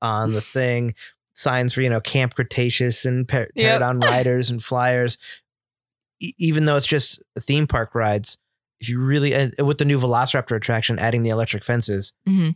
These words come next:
Speaker 1: it really does feel like you're in Jurassic Park. Uh, it's really, really
Speaker 2: Pretty
Speaker 1: cool.
Speaker 2: awesome.
Speaker 1: The next beer we had is the, uh, you know, I actually, no,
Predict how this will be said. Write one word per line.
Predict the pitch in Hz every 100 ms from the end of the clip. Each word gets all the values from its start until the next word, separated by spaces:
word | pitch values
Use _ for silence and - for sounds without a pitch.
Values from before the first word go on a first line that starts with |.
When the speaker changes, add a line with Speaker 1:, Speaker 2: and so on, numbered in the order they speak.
| - _ _ _ _ -
Speaker 1:
it | 147
really | 147 135 139 131
does | 117 117 113 104 - - - _ _ _ _ _ _ _ _ _ _ _ _ _ _ _ _ -
feel | - - 143 131
like | 120 113
you're | 120
in | 110 104
Jurassic | 107 98 - -
Park. | - - - _ -
Uh, | 104 101
it's | - -
really, | 120 104
really | 104
Speaker 2:
Pretty | 101 -
Speaker 1:
cool. | -
Speaker 2:
awesome. | - 214 - _ _ _ _ _ _ _ _ _ _ _ _ _ _ _ _ _ _ _ _ _ _ _ _ _ _ _ _
Speaker 1:
The | 131 143
next | 143 151 -
beer | 165 147
we | 139
had | 131 131 127
is | 123 127 127 117
the, | - 127 120 117 117 113 104 _ _ _ _ _ _ _ _
uh, | 120 113 104 101 98 104 _ _ _ _ _ _ _ _ _ _ _ _ _ _ _ -
you | 165
know, | 165
I | 135 151 147
actually, | 151 156
no, | 156 151